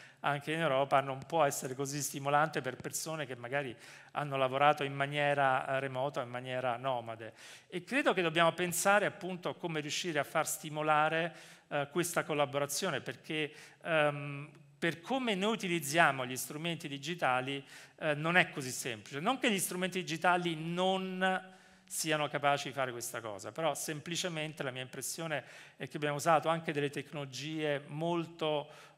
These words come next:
ehm, eh, così, mm, vecchie, tipo videoconferenza,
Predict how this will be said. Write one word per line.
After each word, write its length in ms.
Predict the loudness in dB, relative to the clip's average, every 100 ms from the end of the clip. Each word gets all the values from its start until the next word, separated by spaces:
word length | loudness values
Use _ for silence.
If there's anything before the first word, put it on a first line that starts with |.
| -4
ehm, 480 | 2 4 2 0 -12 -20 -20 -20 -20 -14
eh, 280 | -8 -6 -6 -10
così, 420 | -10 -4 -4 -4 -8 -16
mm, 120 | -16 0
vecchie, 760 | 2 2 -4 -4 -2 -2 -8 -12
tipo 540 | -8 -2 -2 -2 -6
videoconferenza, 1200 | -8 -6 -2 -2 -4 0 2 2 0 0 0 0